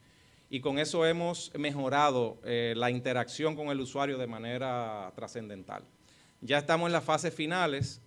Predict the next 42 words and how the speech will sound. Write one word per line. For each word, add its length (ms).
para 220
que 120
todos 340
los 160
servicios 600
principales 680
de 100
la 80
aduana, 380
lo 100
que 80
son 180
certificaciones, 1200
pedido 260
de 60
entregas 320
provisionales, 640
etcétera, 580
todo 340
eso 280
no 160
tenga 240
que 100
venir 240
físicamente 680
aquí. 240
Mire, 220
cuando 220
yo 360
entro 400
por 140
la 80
mañana 500
y 60
veo 320
que 120
hay 100
una 200
fila 260
de 100
gente 300
ahí, 260